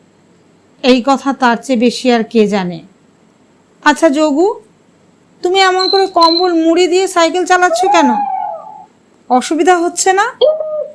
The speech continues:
খুব ঠান্ডা লাগছে? শীত অবশ্য পড়ে গেছে, রাতও হয়েছে। যোগু একটু হাসল, গান গাইতে লাগলো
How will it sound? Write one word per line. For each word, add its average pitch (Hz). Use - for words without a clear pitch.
খুব 320
ঠান্ডা 294
লাগছে? 349
শীত 214
অবশ্য 349
পড়ে 392
গেছে, 403
রাতও 285
হয়েছে। 294
যোগু 254
একটু 285
হাসল, 214
গান 330
গাইতে 320
লাগলো 185